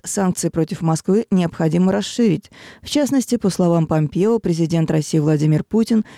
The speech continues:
стремится подорвать позиции С Ш А на международной арене. Оппозиционер Алексей Навальный обвинил в коррупции олигарха Михаила Прохорова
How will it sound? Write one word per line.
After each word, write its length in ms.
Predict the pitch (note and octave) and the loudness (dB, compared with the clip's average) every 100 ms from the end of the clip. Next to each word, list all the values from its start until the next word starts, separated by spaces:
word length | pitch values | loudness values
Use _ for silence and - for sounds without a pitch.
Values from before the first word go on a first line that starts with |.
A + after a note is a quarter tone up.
| - | -10
стремится 520 | - C#4+ A3 G#3+ A3+ | -2 2 2 2 -2
подорвать 540 | F#3+ E3+ D#3 D#3+ F3+ - | -2 0 0 0 -4 -6
позиции 540 | - A3 D3+ D3+ - D#3 | -2 0 0 -2 -2 -2
С 120 | E3 | -2
Ш 180 | - D3 | -2 0
А 40 | |
на 80 | D#3 | 2
международной 680 | D3+ C#3+ D3+ D3+ D3+ D3 D#3 | 0 0 0 0 0 0 0
арене. 480 | D#3 D3+ C#3+ C#3+ D3+ _ _ _ _ _ _ _ _ _ _ _ _ - - - - - - - | 0 0 -2 -6 -10 _ _ _ _ _ _ _ _ _ _ _ _ -20 -20 -20 -18 -16 -18 -8
Оппозиционер 640 | - A#3 A#3+ C4+ C#4 D4+ | -4 -2 -2 -2 0 2
Алексей 340 | C#4 B3 - B3 | 0 0 0 2
Навальный 520 | B3+ B3 G3+ E3+ E3 | 2 2 2 2 0
обвинил 380 | D3+ F3+ F#3 F3 | 0 2 2 0
в 120 | - | -2
коррупции 480 | F3+ F3+ G#3+ - F#3+ | 0 0 -2 -2 0
олигарха 420 | E3+ E3+ E3+ F3+ | 2 0 0 0
Михаила 400 | F3 F3+ F3+ G3+ | 0 2 0 0
Прохорова 720 | - A3+ G3 D#3 D3+ D#3 | 0 0 0 -2 -2 -2